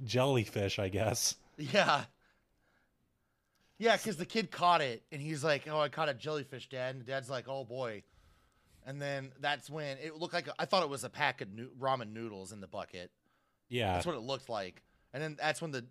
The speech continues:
Speaker 2: the guy, we, we called him Dave Bautista 'cause he w-, looks like Dave Bautista, uh, a little bit.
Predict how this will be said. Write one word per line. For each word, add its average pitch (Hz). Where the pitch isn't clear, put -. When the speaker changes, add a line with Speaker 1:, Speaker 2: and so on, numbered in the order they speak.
Speaker 2:
the 143
guy, 139
we, 147
we 156
called 170
him 143
Dave 131
Bautista 117
'cause 117
he 104
w-, 131
looks 131
like 123
Dave 113
Bautista, 127
uh, 127
a 120
little 123
bit. 127